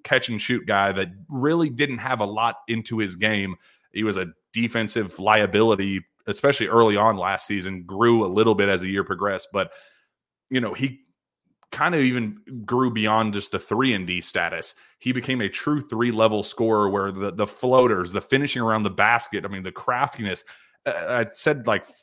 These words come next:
five shows ago that every once in a while he'll just go up and punch it on somebody's head, and you're like, "Where the hell did that come from?"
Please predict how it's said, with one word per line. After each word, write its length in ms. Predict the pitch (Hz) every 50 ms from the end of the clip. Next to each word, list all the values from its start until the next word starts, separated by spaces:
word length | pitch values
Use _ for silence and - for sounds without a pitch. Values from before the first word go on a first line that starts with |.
| _ -
five 260 | 143 120 123 127 117
shows 320 | - - 127 131 135 120
ago 220 | 113 101 104 98 95
that 140 | 98 104 104
every 200 | 127 131 147 123
once 260 | 113 135 147 - -
in 40 | 123
a 40 |
while 140 | 113 110 101
he'll 140 | 110 120 120
just 180 | 120 107 98 101
go 140 | 113 123
up 100 | 131 -
and 160 | 104 98 87 -
punch 280 | - 120 135 131 -
it 60 | 123
on 160 | 117 110 107 101
somebody's 460 | - 123 117 113 104 101 98 92 -
head, 200 | - 127 131 120
and 40 | 107
you're 120 | 107 110
like, 160 | 110 104 -
"Where 140 | 180 311 370
the 120 | - 101
hell 340 | - - - - 185 226 254
did 100 | 226 170
that 220 | 170 185 208 202 -
come 240 | - 110 104 101
from?" 300 | - 101 95 92 85 85